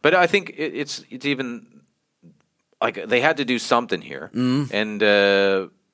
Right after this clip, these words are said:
Speaker 1: and man, did they make Pac look good. Hangman made Pac look great.
Speaker 2: Mm-hmm.
Speaker 1: Pac himself made him look great.
Speaker 2: Mm-hmm, mm-hmm.
Speaker 1: And, um, he's just a total ugly bastard, you know? And, uh, and that I felt was, was really good. The, just that finish where he does this,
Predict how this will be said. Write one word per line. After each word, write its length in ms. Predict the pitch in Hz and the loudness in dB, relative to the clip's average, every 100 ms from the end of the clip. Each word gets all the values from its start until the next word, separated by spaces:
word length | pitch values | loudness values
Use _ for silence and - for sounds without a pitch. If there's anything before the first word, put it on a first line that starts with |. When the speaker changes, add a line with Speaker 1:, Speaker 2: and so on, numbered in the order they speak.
| _ | _
Speaker 1:
and 220 | 92 90 | -10 -4
man, 240 | 107 135 120 | 0 2 2
did 100 | 90 | -2
they 120 | 90 | -2
make 260 | 90 85 - | -2 -8 -2
Pac 340 | 85 82 - _ - | -2 -2 -8 _ -12
look 200 | 85 82 | -10 -8
good. 200 | 90 87 | -6 -4
Hangman 440 | 113 139 135 98 | -2 -2 -2 -2
made 180 | 90 85 | -2 -6
Pac 280 | - 85 - | -2 -2 -2
look 180 | 80 - | -12 -10
great. 320 | 87 85 87 - 85 | -2 -2 -2 -10 -12
Speaker 2:
Mm-hmm. 240 | 95 107 | -8 0
Speaker 1:
Pac 240 | 110 113 | 2 2
himself 580 | 110 92 - 135 175 - | 0 -10 0 2 2 0
made 180 | 90 82 | -4 -4
him 200 | 78 76 | -6 -10
look 180 | 76 - | -12 -12
great. 400 | 73 71 73 - | -10 -8 -10 -10
Speaker 2:
Mm-hmm, 180 | 92 98 | -8 -8
mm-hmm. 300 | 90 82 85 | -10 -10 -6
Speaker 1:
And, 380 | 92 90 90 87 | -2 -2 -2 0
um, 640 | 90 87 87 87 87 85 _ _ _ _ | 2 2 0 -2 -12 -18 _ _ _ _
he's 340 | - 104 104 | -10 -6 -4
just 320 | - 120 120 90 | 0 0 0 -6
a 100 | 80 - | -10 -10
total 560 | - 147 147 113 92 76 - | 0 2 4 2 -2 -8 -4
ugly 400 | 104 113 101 87 | 0 0 -2 -6
bastard, 720 | 76 87 87 87 - - - - - | 0 2 4 2 -6 -16 -20 -20 -16
you 100 | 78 | -12
know? 240 | 76 92 _ | -10 -12 _
And, 320 | 98 92 90 | -6 -4 0
uh, 320 | 92 92 92 90 - - - _ _ | 2 4 2 0 -14 -20 -20 _ _
and 120 | - 95 | -8 0
that 240 | 113 120 101 - | 0 0 -8 -2
I 140 | 98 | -2
felt 300 | - 101 98 | 2 2 2
was, 300 | 85 80 - - | -4 -6 -12 -14
was 220 | 85 80 | -14 -6
really 260 | 101 117 98 | -2 0 -2
good. 160 | 95 | -6
The, 100 | 101 | -8
just 300 | 87 147 143 | -4 -4 0
that 140 | 113 101 | 0 0
finish 440 | - 113 107 - | -4 -4 -4 -4
where 100 | 92 | -6
he 80 | 90 | -4
does 200 | 92 85 | -8 -10
this, 160 | 80 | -14